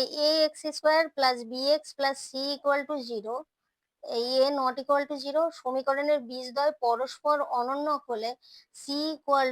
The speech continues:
to কত হবে? এবার পরস্পর অনন্যক বীজদ্বয়, <clears throat> তার মানে আলফা হলে, একটা বীজ আলফা হলে অপর বীজ হবে one by alpha। তাহলে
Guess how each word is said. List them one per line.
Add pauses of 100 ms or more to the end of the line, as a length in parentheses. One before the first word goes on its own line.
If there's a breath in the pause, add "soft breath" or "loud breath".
to (360)
কত
হবে? (440 loud breath)
এবার
পরস্পর
অনন্যক (120)
বীজদ্বয়, (340)
<clears throat>
তার
মানে (100)
আলফা
হলে, (920)
একটা
বীজ
আলফা
হলে
অপর
বীজ (100)
হবে (160)
one
by (200)
alpha। (720)
তাহলে